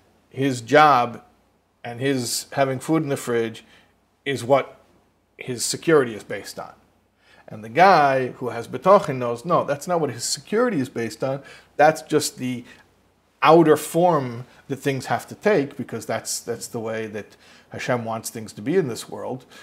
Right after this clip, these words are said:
but that, that's not really where his dependence should be placed, and it's not really, uh, he doesn't have any emotional confidence in those things. You know, it's sort of like, uh, almost like a perfunctory type of thing,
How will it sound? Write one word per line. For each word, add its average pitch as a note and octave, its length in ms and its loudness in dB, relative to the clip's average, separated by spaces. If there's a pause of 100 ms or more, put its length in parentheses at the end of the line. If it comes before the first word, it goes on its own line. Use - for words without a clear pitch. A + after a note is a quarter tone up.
(180)
but B2+ 200 -6
that, - 320 -6
that's - 180 -12
not D3+ 200 2 (140)
really C#3+ 480 6 (200)
where B2 160 -6
his A2 140 -8
dependence A#2+ 1040 -4
should A2 200 -10
be G#2 120 -14
placed, A#2 520 -10
and A2 100 -8
it's - 160 -12
not B2 200 -6
really, A2+ 320 -6 (420)
uh, A2 280 -4 (440)
he C3+ 60 -14
doesn't C#3+ 340 -2
have B2+ 320 -2
any A#2 160 -8
emotional A2+ 560 -6
confidence D#3+ 640 -2
in G2+ 80 -18
those G2 220 -12
things. D#2+ 420 -16 (360)
You B2+ 100 -10
know, A2+ 100 -8
it's - 140 -10
sort C3 180 -2
of A#2 140 -6
like, A2 320 -8 (960)
uh, B2+ 240 0
almost F3 480 4
like - 160 -2
a B2+ 60 -6
perfunctory C#3+ 840 0
type A2 280 -6
of A2 100 -10
thing, C3+ 300 0